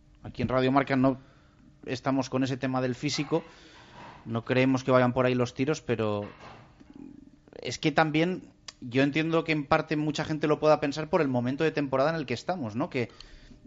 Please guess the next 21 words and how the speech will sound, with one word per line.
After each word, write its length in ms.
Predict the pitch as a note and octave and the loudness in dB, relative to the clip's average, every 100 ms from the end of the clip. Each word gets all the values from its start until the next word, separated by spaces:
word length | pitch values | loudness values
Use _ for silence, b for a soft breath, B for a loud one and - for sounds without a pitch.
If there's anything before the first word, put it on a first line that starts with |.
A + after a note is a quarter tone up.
| - - - - _ | -20 -20 -20 -20 _
que 140 | - A#2+ | -14 -12
quizá 280 | A2+ - C#3+ | -12 -2 -2
eso 200 | D3 E3 | 2 2
a 40 | |
lo 120 | E3 | 4
que 100 | D#3 | 2
tú 120 | - D#3+ | -2 0
te 100 | D3+ | 2
refieres, 580 | D3 - E3 F3+ - - | 0 -2 -4 -4 -8 -14
a, 180 | A2 B2 - | -10 -10 -10
a, 160 | - - - | -18 -20 -18
ahora 320 | - B2 D3 | -6 0 2
en 260 | D#3+ D#3 D#3 | 2 2 2
el 100 | D#3 | 2
mes 180 | D3+ C#3+ | 2 -2
de 80 | D3+ | 0
marzo 300 | D3+ D3 C#3 | 0 0 -2
con 120 | C#3 | 0
lo 80 | C3+ | 0
que 100 | B2+ | -2
queda 320 | C#3+ C3+ C3 | 0 0 -2